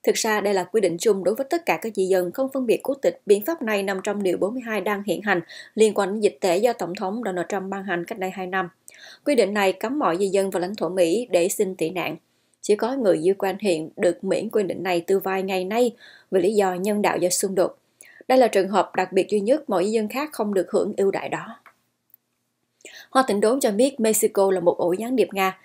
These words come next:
Mexico bị Mỹ tố cáo là nước có số gián điệp Nga đông nhất trên thế giới trong giai đoạn chiến tranh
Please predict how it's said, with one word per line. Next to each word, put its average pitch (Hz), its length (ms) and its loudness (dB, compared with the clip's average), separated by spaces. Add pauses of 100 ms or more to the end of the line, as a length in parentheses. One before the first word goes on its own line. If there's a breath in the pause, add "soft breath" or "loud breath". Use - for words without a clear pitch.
(140 soft breath)
Mexico 269 400 4
bị 190 160 4
Mỹ 180 200 4
tố 254 180 0
cáo 247 260 -2
là 233 160 0
nước 214 300 -2 (100)
có 220 300 -6
số 226 260 0
gián 233 240 -2
điệp 208 180 0
Nga 185 160 -2
đông 175 240 -2
nhất 240 160 0
trên 180 100 -2
thế 220 80 -4
giới 180 320 0
trong 185 180 -2
giai 180 80 2
đoạn - 220 -2
chiến 233 160 -6
tranh 190 220 -4